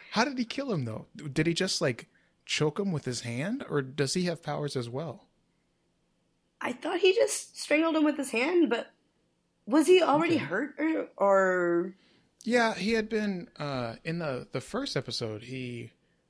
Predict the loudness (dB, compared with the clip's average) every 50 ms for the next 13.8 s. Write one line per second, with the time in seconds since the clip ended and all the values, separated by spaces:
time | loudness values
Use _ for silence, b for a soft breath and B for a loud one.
0 | _ _ -8 -6 -4 -4 -2 0 0 0 0 0 0 0 0 0 -2 -2 -4 -4
1 | -4 -4 -4 -4 -6 -6 -4 -4 -4 -4 -4 -6 -8 -6 -4 -4 -4 -4 -6 -8
2 | -8 -6 -6 -6 -4 -4 -4 -6 -6 -8 -8 -8 -8 -6 -6 -6 -6 -2 0 2
3 | 2 2 0 -2 -2 -6 -8 -10 -12 -10 -10 -10 -8 -10 -12 -14 -16 _ _ _
4 | _ _ _ -4 -2 -2 -2 -2 -2 -2 -2 -2 -2 -2 -2 -4 -6 -8 -8 -8
5 | -6 -6 -6 -8 -10 -12 -14 -18 _ _ _ _ _ _ _ -6 -4 -4 -4 -2
6 | -4 -4 -4 -6 -6 -6 -6 -6 -6 -6 -8 -8 -8 -8 -8 -10 -10 -12 -16 _
7 | _ _ _ _ _ _ _ _ _ -10 -10 -10 -8 -10 -10 -8 -8 -8 -10 -8
8 | -6 -4 -2 -2 -2 -4 -6 -6 -6 -6 -6 -6 -8 -4 -2 -2 0 -2 -2 -4
9 | -6 -8 -8 -8 -8 -8 -8 -8 -6 -6 -6 -6 -6 -8 -8 -10 -14 -18 _ _
10 | _ _ _ _ _ _ _ _ _ -18 -10 -10 -8 -6 -6 -6 -6 -8 -10 -12
11 | _ _ _ _ _ _ _ _ _ -10 -6 -4 -4 -2 -2 -4 -6 -8 -8 -6
12 | -6 -6 -6 -6 -4 -4 -4 -4 -4 -6 -8 -10 -16 _ _ _ _ _ _ _
13 | _ _ -6 -6 -2 -2 -4 -2 -2 -4 -6 -6 -4 -6 -8 -8